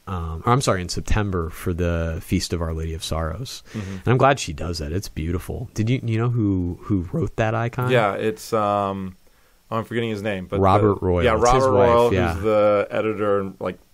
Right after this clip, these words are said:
Speaker 1: Of the Catholic
Speaker 2: of the
Speaker 1: thing.
Speaker 2: Catholic thing.
Speaker 1: Mm-hmm.
Speaker 2: Yeah, his
Speaker 1: And I
Speaker 2: wife.
Speaker 1: for-, I'm embarrassed I don't remember her name. So, but yeah, but it's,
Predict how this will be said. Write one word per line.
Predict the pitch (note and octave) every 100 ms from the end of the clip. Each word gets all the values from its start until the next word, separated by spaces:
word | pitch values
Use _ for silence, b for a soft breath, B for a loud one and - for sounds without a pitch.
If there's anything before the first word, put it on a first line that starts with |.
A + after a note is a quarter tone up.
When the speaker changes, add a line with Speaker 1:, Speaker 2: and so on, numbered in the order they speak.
| -
Speaker 1:
Of | F#2
the |
Catholic | F#2 F#2 F2+
Speaker 2:
of | E2+
the | G2+
Speaker 1:
thing. | G#2
Speaker 2:
Catholic | G#2 F2+ G#2+
thing. | - G#2 G2+ G#2 G#2+
Speaker 1:
Mm-hmm. | -
Speaker 2:
Yeah, | G2
his | F2+ F#2
Speaker 1:
And |
I | -
Speaker 2:
wife. | -
Speaker 1:
for-, | G#2
I'm | G2+ G2+
embarrassed | F#2 F2+ F2
I | F2
don't | F2
remember | E2 D#2 E2
her | E2
name. | D#2+ D2+ D2+ -
So, | - D#2+ D#2+ D#2+
but | F#2
yeah, | F2 E2
but | E2
it's, | F2+ F#2+ - -